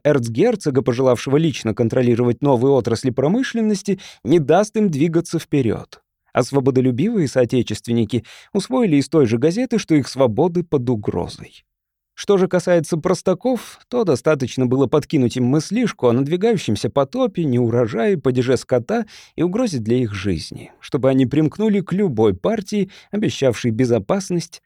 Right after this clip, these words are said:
и стабильность. Страх перед потопом, страх перед рассерженным эрцгерцогом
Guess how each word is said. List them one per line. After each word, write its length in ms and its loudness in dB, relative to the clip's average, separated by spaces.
и 60 0
стабильность. 880 -8
Страх 460 0
перед 280 2
потопом, 600 -2
страх 380 0
перед 240 0
рассерженным 680 2
эрцгерцогом 880 0